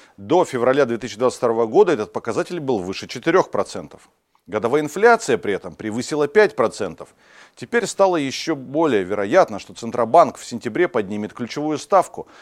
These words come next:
Напомню, что цель регулятора по инфляции четыре процента. Но с другой стороны, мы уже видим, что при текущей ставке в двенадцать процентов реальные ставки, то есть мы берём номинальную ставку за вычетом инфляции,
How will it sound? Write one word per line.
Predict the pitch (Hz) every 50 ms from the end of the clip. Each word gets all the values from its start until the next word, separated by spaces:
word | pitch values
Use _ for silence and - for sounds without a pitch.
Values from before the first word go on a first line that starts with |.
| - _
Напомню, | - 95 95 - 123 110 104 98 87
что | - - 95
цель | - - 156 175 185
регулятора | 180 175 147 165 170 175 175 175 180 170 175 170
по | - 170
инфляции | 165 156 - 165 160 156 156 - - 160 156
четыре | 156 - 180 156 _ - 107 92 101
процента. | - - 110 101 - - 101 80 76 - - - _ _ _ _ _ _ _ _ _ _ _
Но | - 104 101
с |
другой | 107 127 151 156 208 220
стороны, | 214 214 202 196 190 185 151
мы | 127 123 127
уже | 127 127 120 139 156 147
видим, | 135 135 117 95 95 90 87
что | - - - - 92
при | 80 - - 113
текущей | 107 - 131 - 175 165 - 220
ставке | 196 - - 156 143 - - 107
в | 98
двенадцать | 95 104 113 135 135 123 110 87 -
процентов | - 98 92 - 160 165 139 - 90 - _ -
реальные | 98 104 113 107 110 131 170 190 185 170 139 117 104 95
ставки, | - - 127 110 98 - - 80
то | - _ 101
есть | 95 - -
мы | 101 101
берём | 101 107 101 92 92
номинальную | 101 113 123 131 131 127 117 107 95 95 95
ставку | - - - 101 - - - - - - - - _
за | - 87 98
вычетом | 98 107 - - - 110 104 104
инфляции, | 104 - - 139 147 151 143 - 147 123 95